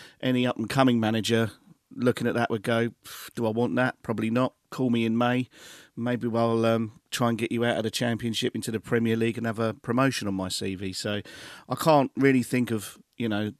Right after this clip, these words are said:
what the pool was in terms of managers that would want the job, but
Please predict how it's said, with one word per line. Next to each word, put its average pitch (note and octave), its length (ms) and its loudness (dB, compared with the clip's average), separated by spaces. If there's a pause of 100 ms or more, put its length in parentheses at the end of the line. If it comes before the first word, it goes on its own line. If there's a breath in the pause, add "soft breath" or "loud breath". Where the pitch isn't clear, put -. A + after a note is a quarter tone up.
what B2 240 -2
the A#2 60 -6
pool C3+ 280 2
was B2+ 720 4
in A2 120 -2
terms A2+ 360 0
of A2 100 -4
managers A2 400 -2
that A2 140 -4
would G#2 100 -2
want B2+ 180 0
the G#2+ 80 -4
job, A2+ 300 -2
but A#2+ 200 0